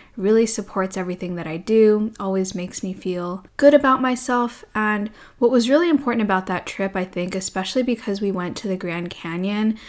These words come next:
just standing there and looking over this great expanse of nature, it really just reminded me that all the things that I was so worried about in terms of quitting my job and not knowing my next steps and all these things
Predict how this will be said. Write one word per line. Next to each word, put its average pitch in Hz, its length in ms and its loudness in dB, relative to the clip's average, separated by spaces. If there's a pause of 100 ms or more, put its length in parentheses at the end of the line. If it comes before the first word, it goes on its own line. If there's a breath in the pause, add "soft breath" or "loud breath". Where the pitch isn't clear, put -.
(240 loud breath)
just 247 300 0
standing 226 960 -2
there 233 580 0
and 190 200 -4
looking 190 360 -4
over 180 560 -4 (480 soft breath)
this - 240 -4
great 180 300 -4
expanse 180 500 -8
of 190 140 -6
nature, 175 360 -4
it - 60 -2
really 262 280 0
just 302 280 0
reminded 214 460 0
me 214 180 4
that 180 220 -4
all 214 240 -2
the 262 100 2
things 208 440 -4
that 180 100 -6
I 175 100 -6
was 175 160 -8
so 220 320 0
worried 226 320 2
about 214 420 0 (300 loud breath)
in 190 100 -2
terms 180 280 -6
of 165 120 -10
quitting 247 280 0
my 226 160 2
job 190 500 0
and 160 140 -8
not 214 200 0
knowing 214 220 0
my 202 140 -2
next 190 320 -6
steps 180 580 -6
and 170 240 -14 (400 loud breath)
all 240 160 2
these 240 220 2
things 226 520 2